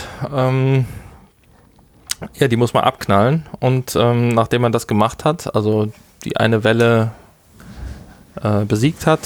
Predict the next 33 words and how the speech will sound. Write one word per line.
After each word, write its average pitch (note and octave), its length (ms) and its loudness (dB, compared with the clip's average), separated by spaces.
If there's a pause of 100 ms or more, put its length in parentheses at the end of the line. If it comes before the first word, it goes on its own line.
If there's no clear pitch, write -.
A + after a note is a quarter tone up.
(340)
geht's B2+ 200 -2
dann A#2+ 140 0
weiter G#2 360 2
automatisch G#2 500 0
zur - 120 -4
nächsten. C#3+ 580 0
An G#2+ 140 0
einigen G#2+ 440 2 (320)
Stellen G#2+ 360 2
kann G#2 140 0
man G2+ 100 2
dann F#2+ 120 2
auswählen, C#3 520 2
wo B2+ 80 2
man B2+ 280 0
als - 160 -4
nächstes A#2 300 -2
hingehen F3 360 2
möchte. E3 400 0 (800)
Und, B2+ 560 0
ähm, B2 680 2 (260)
dann A#2 160 -2
geht's B2 220 0
halt A#2+ 160 0
da G#2+ 160 2
weiter A2+ 340 2
und C3 160 -2
dann A#2+ 440 -2 (280)
ballert A#2 300 2
man A#2 200 0
wieder A#2 600 -2
auf - 240 -4
die, A2+ 440 -2